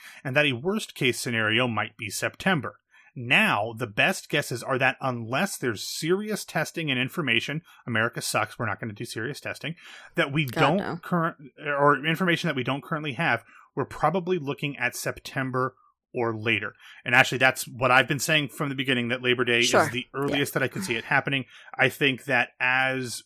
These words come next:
Speaker 1: we start to see people trying to liberate states, which is
Speaker 2: <sighs>
Speaker 1: so mad.
Speaker 2: I, I have to, I have to not think about it to lower my blood pressure, just especially in seeing things in your state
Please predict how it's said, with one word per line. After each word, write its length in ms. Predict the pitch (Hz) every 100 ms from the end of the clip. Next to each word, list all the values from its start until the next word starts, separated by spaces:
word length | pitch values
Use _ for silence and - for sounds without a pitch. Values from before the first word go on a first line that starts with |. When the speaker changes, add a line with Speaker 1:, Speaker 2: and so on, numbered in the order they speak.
| -
Speaker 1:
we 240 | 139 135
start 300 | 120 - 127
to 60 | -
see 180 | - 131
people 280 | 139 127
trying 280 | 123 135 127
to 120 | - 127
liberate 680 | 107 123 123 131 131 131
states, 720 | - - - 120 156 - - - _ _ _ _
which 400 | 135 131 - - - - - -
is 240 | 143 123
Speaker 2:
<sighs> 800 | - - - - - - - -
Speaker 1:
so 500 | 214 - 392 - 175 175
mad. 140 | 208
Speaker 2:
I, 540 | 220 208 185 175 180 - -
I 100 | 180
have 320 | 185 160 - -
to, 460 | 190 135 151 160 -
I 80 | 165
have 280 | 165 180 -
to 460 | - 175 131 104 78 - _
not 460 | 190 175 143 - -
think 240 | 180 160
about 300 | 170 156 107
it 180 | 110 101 -
to 180 | -
lower 400 | 147 147 143 131 135
my 200 | 147 139
blood 280 | 143 117
pressure, 540 | - 139 95 - 117 107
just 300 | 160 170 -
especially 580 | 175 262 - 202 165 151
in 200 | 151 - _ - - 165
seeing 360 | 156 - 180 170
things 300 | 175 156 165
in 100 | 147
your 180 | 160 285
state 580 | - - 135 107 101